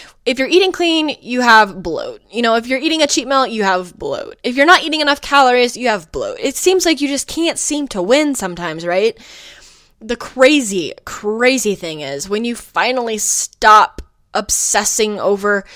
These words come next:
your diet, then the bloat starts, starts to go away. I don't always know what it contributes to, whether it's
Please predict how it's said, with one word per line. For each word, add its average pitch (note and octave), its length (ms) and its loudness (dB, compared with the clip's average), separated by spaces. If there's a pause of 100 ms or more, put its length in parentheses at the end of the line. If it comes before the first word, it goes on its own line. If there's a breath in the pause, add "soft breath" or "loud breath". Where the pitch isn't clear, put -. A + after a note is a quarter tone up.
(260 loud breath)
your A#3 400 4 (260)
diet, A3 500 4
then A3+ 380 -4
the A3 160 0
bloat G#3 500 2
starts, - 600 -4
starts C#4+ 340 -4
to C#4+ 80 -6
go A3+ 360 4
away. C4 540 4 (220)
I F4 140 6
don't F4+ 280 0
always C#4+ 380 6
know A#3+ 300 2
what A#3+ 300 -2
it - 220 -6
contributes C#4 640 -4
to, F#4 160 -4
whether G#3 320 2
it's F#3+ 200 -2